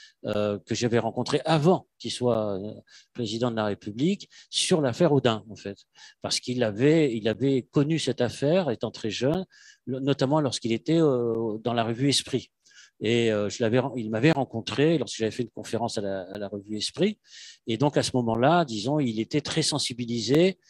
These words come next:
euh, par le, l'intermédiaire et par le biais des chrétiens de gauche, euh, de, de, ouais, il y a Cédric Villani, bien sûr, et cetera. Et donc, il voulait faire quelque chose sur Maurice Audin. Et donc, ça a été fait, vous le savez. Bon,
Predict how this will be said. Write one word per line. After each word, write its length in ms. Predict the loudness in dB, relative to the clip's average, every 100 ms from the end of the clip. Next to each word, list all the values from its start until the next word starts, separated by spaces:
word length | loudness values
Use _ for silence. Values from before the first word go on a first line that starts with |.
| -20 -20 _
euh, 120 | -4
par 460 | 0 4 6 6 4
le, 200 | 0 0
l'intermédiaire 680 | 0 0 0 0 0 0 -2
et 100 | -4
par 160 | -2 0
le 100 | -2
biais 260 | 0 0
des 160 | 0 -2
chrétiens 460 | -4 -4 -2 -2
de 60 | -2
gauche, 600 | 2 4 6 6 2 -4
euh, 100 | -6 -8 -14 -20 -12 -4
de, 220 | -2 -2
de, 440 | -2 -2 0 -2 0
ouais, 100 | 2
il 40 | 4
y 40 |
a 80 | 2
Cédric 460 | 2 2 4 2 2
Villani, 380 | 0 0 0
bien 200 | -4 -6
sûr, 280 | -6 -4 -6
et 40 | -6
cetera. 460 | -10 -6 -2 -2 -2 -14 -18 -8
Et 80 | 0
donc, 200 | 0 0
il 80 |
voulait 160 | 2 2
faire 200 | 4 0
quelque 220 | -2 -10
chose 200 | -4 -4
sur 180 | -4 -8
Maurice 340 | -8 -8 -8
Audin. 320 | -6 -2 0 -2
Et 80 |
donc, 160 | -4 -8
ça 140 | -4
a 20 | -4
été 220 | -4 -10
fait, 300 | -2 0 0
vous 100 | -4
le 80 | -8
savez. 400 | -8 -2 0 0
Bon, 160 | -4